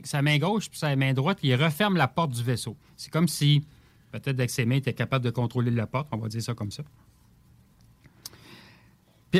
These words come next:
ensuite de ça, un coup qu'il a fermé la porte de, de l'engin, il prend sa main droite, puis, euh, le long de sa taille, si tu veux, il y a comme un, il dit, ben écoute, il, le, le, le, l'enfant, il dit, c'est, il, c'est comme si c'était une espèce de mitraillette qu'il avait le long de sa,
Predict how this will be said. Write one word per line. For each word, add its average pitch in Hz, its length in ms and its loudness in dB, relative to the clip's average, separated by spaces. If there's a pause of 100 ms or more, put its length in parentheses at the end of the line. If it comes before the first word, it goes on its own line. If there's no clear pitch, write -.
ensuite 208 380 4
de 202 100 4
ça, 214 140 2
un 214 80 4
coup 269 140 0
qu'il 220 100 2
a 170 60 4
fermé 175 240 4
la 196 100 6
porte 214 200 2
de, 160 120 2
de 139 180 2
l'engin, 143 520 2 (760)
il 135 160 -2
prend 208 220 0
sa 190 160 0
main 156 180 4
droite, 151 380 0 (180)
puis, 185 460 0 (360)
euh, 127 300 2
le 151 180 8
long 190 200 6
de - 40 0
sa 139 160 2
taille, 175 280 0
si - 140 -8
tu 160 60 0
veux, 202 220 2 (240)
il 147 60 2
y - 20 6
a 143 60 4
comme 202 180 4
un, 170 100 6
il 156 200 6
dit, 139 180 -2
ben 139 160 4
écoute, 127 320 -2
il, 120 420 -2
le, 123 120 -6
le, 127 360 0 (120)
le, 123 40 -2
l'enfant, 143 340 4
il 185 100 2
dit, 165 160 0
c'est, 151 200 0 (200)
il, 151 160 0
c'est - 320 -2
comme 226 160 2
si 180 240 0
c'était 160 280 0
une 147 120 8
espèce 165 300 2
de 147 100 4
mitraillette 143 640 4
qu'il 131 80 2
avait 135 180 2
le 127 120 4
long 135 180 4
de 139 60 -2
sa, 110 360 -2